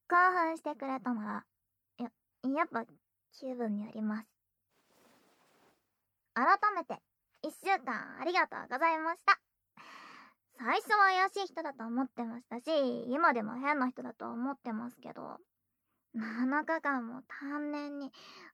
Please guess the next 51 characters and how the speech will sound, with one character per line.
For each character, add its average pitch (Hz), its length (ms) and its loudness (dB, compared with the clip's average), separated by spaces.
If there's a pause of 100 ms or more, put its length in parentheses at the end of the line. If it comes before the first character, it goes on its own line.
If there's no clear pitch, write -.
(200)
落 254 80 -10
と 370 120 -10
し - 100 -14
に 440 160 -8
来 330 120 2
る 302 120 4
と 269 120 -2
か 240 220 -8
思 247 80 -6
っ - 20 -6
て 349 340 -8
ま 381 180 -8
せ 370 140 -6
ん 415 60 -10
で 415 120 -6
し - 100 -16
た。 370 100 -4 (1700)
私 269 380 -4
も、 294 240 0 (640)
遠 254 280 -2
行 240 260 -4
や 220 140 -4
め 254 100 0
ま 277 160 -2
す - 140 -16
ね。 240 320 -4 (800)
フ 302 80 0
ァ - 40 6
ッ - 40 6
シ - 40 -16 (180)
ョ 311 40 0
ン 269 40 0
が 233 140 -2
し - 80 -20
た 277 160 2
い 285 160 -2 (140)
と 240 100 -8
か、 226 360 -12 (160)
そ 285 80 -16
う - 20 -12
い 370 60 -12 (1300)
う、 202 40 -10
な 220 240 -2
ん 494 80 -6
て 285 220 2
言 247 140 0
う 240 60 -2
ん 226 40 -2
だ 220 140 -2
ろ 214 200 -6
う。 269 40 -18